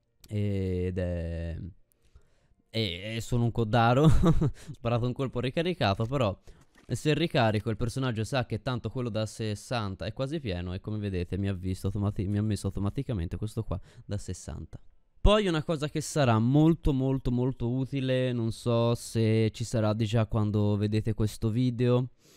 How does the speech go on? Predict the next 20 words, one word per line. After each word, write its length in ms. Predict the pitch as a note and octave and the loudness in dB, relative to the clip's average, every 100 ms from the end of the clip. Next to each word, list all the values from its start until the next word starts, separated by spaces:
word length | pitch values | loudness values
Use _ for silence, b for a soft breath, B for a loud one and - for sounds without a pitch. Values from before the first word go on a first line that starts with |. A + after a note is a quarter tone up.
| B B - | B B -6
o 880 | A2 G#2 G#2 G2+ G2 G2 G2 F#2+ F#2+ | -2 0 2 0 0 0 -2 -2 -2
la 100 | G2+ | -2
metteranno 520 | G#2+ G#2 A2 G#2 A2 | -2 -4 -2 0 0
più 180 | G#2+ A#2+ | 2 4
avanti, 680 | A#2+ C3+ C3+ C3 - C3+ C3 | 4 4 2 0 -4 -4 -2
ma 100 | C3+ | -2
visto 300 | C3+ D3 C3 | -2 -2 -2
che 100 | C#3 | -2
si 160 | B2 C3 | 0 0
vociferava 720 | B2 - A#2+ B2+ C3 A#2+ G2+ | 0 0 0 2 4 4 2
del 160 | G2+ G2+ | 0 -2
fatto 440 | - B2 - G#2+ | -2 -2 -2 -6
che 240 | G2+ C3 | -4 -2
arriverà 580 | G2+ G2 G2+ G#2 A#2 G#2 b b b | 0 -2 -2 -2 0 -2 b b b
questa 320 | - A2 B2 | -8 -6 -4
cosa, 260 | B2 C#3+ A2+ | -2 0 -2
che 140 | G#2+ | -4
se 180 | G#2+ A#2 | -6 -6
voi 320 | A#2 D3 F#3+ | -4 0 2
avete 600 | B2 B2 A2+ G2 F#2+ F2+ | 2 2 0 0 -2 -4